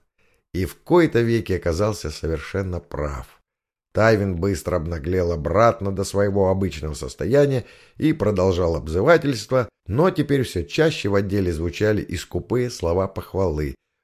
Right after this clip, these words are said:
будоражащие ученых посильнее любого энергетика. А вот я,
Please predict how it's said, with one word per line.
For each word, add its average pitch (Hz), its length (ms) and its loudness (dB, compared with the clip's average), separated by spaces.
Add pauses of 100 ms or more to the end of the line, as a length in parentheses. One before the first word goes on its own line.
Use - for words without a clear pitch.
(120)
будоражащие 90 880 2
ученых 131 640 -2
посильнее 82 720 -4
любого 90 540 0
энергетика. 85 840 -6 (1500)
А 101 140 2
вот 107 220 2
я, 147 560 4